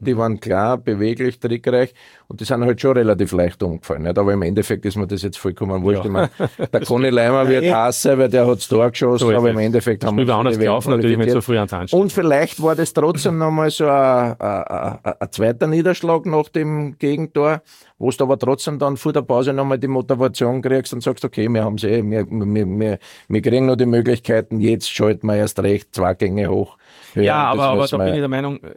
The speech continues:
Speaker 2: ich find die zweite Spielhälfte, welche Chance hatte Österreich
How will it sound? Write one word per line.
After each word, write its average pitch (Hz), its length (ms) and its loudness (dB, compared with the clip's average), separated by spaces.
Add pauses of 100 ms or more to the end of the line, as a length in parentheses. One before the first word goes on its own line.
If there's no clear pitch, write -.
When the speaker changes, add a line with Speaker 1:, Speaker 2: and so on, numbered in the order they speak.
Speaker 2:
ich 139 140 -14
find 135 340 -10
die 117 60 -10
zweite 117 360 -6
Spielhälfte, 127 640 -8 (540)
welche 107 300 -10
Chance 120 340 -10
hatte - 220 -10
Österreich 113 640 -12